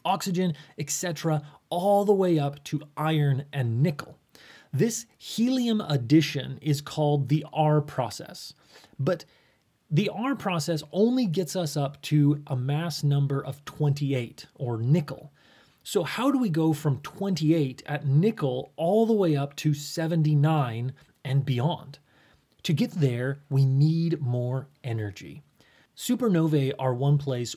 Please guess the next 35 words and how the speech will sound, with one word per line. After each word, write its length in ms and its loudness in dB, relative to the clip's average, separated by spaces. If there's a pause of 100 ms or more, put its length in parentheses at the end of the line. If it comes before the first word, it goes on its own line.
where 400 -2
there's 360 -6
a 40 0
lot 560 -2
more 380 -2
energy. 480 -6 (560)
But 240 -4
even 420 4
within 280 2
a 40 2
supernova, 800 0 (240)
there 200 2
is 120 0
not 320 4
enough 300 2
energy 500 -2
to 160 -8
get 260 0
us 280 -4
all 260 2
the 80 4
way 240 4
up 240 -10
to 80 -4
gold. 600 -4 (280)
For 300 0
this, 440 -4 (360)
we 120 4
need 280 4
the 80 -2
collision 800 -4
of 320 -8
two 320 -6
neutron 560 0
stars. 720 -12